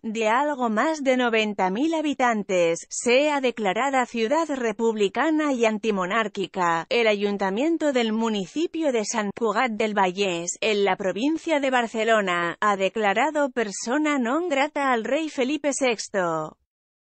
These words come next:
La decisión ha sido tomada este lunes en el Pleno al aprobar una moción presentada a petición del Consejo Local por la República.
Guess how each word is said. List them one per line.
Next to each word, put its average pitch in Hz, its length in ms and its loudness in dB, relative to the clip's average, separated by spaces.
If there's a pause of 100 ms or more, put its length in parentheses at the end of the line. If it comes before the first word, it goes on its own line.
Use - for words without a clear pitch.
(140)
La 220 300 0
decisión 240 680 0
ha 277 80 0
sido 277 460 -2
tomada 269 540 0
este 269 340 0
lunes 339 420 -2
en 269 160 0
el 247 140 -2
Pleno 302 460 0
al 294 120 0
aprobar 220 520 -2
una 294 240 0
moción 254 560 0
presentada 262 840 0
a 233 60 2
petición 233 720 -2
del 220 240 0
Consejo 240 680 -2
Local 262 520 -2
por 254 180 -6
la 240 120 -2
República. 196 1000 0